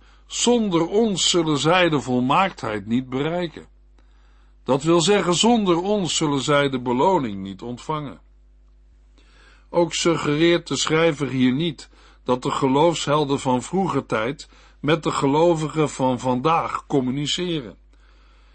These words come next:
Zij bemoedigen de gelovigen van nu met hun voorbeeld,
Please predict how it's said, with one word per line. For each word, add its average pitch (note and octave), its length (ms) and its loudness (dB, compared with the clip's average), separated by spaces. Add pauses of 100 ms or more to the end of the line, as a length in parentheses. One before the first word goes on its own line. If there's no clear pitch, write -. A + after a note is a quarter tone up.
Zij E3 340 0
bemoedigen F3+ 560 2
de E3 120 4
gelovigen E3 680 2
van D#3+ 220 0
nu G3+ 200 0
met F3+ 220 0
hun D#3+ 200 2
voorbeeld, E3 680 0